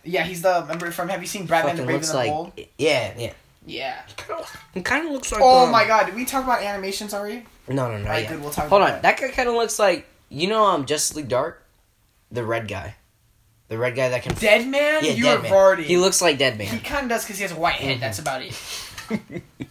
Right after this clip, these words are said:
Speaker 1: Uh, let me see who
Speaker 2: And no
Speaker 1: else.
Speaker 2: cape. Who the fuck?
Speaker 1: That's a bad guy.
Speaker 2: He looks like somebody on Game
Speaker 1: Okay,
Speaker 2: of Thrones.
Speaker 1: Geoforce?
Speaker 2: I assume it's that guy.
Speaker 1: Yeah, that's Geoforce. Uh,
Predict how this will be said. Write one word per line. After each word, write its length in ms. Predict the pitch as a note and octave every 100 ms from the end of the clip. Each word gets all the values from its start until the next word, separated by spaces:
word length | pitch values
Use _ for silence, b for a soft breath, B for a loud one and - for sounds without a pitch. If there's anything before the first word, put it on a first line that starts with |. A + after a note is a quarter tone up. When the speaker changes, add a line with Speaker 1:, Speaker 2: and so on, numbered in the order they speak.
| - _ - B B B B
Speaker 1:
Uh, 100 | D3 D3+
let 80 | D3+
me 80 | E3
see 140 | D#3+
who 80 | E3
Speaker 2:
And 100 | B2+
no 80 | A#2
Speaker 1:
else. 80 | A2
Speaker 2:
cape. 300 | A#2 G2 b b
Who 160 | _ D4+
the 140 | C#3
fuck? 480 | A2 - E3+ E3 - - b b b b b
Speaker 1:
That's 220 | E3 E3+
a 20 |
bad 240 | D#3 C3+ B2+
guy. 240 | B2+ B2+ -
Speaker 2:
He 160 | - F3+
looks 340 | G3+ C#4+ -
like 220 | A#3 D3
somebody 420 | - E3+ E3 D3
on 140 | B2+ A#2
Game 40 | G#3+
Speaker 1:
Okay, 220 | G#3 G3
Speaker 2:
of 60 | -
Thrones. 400 | E3+ G3+ A3 -
Speaker 1:
Geoforce? 600 | A3+ A#3+ D4 - - - _
Speaker 2:
I 120 | - A#2
assume 300 | A2 C#3 B2
it's 100 | G#2+
that 220 | G#2 A2+
guy. 260 | A2 A#2+ F3 _ _ -
Speaker 1:
Yeah, 300 | E3 D#3 D3
that's 240 | E3 D#3+
Geoforce. 640 | E3 D#3 E3 D#3 F3+ - - _ _ _ _ _ _ _ -
Uh, 640 | B2 D3 D3 D3 C#3+ C#3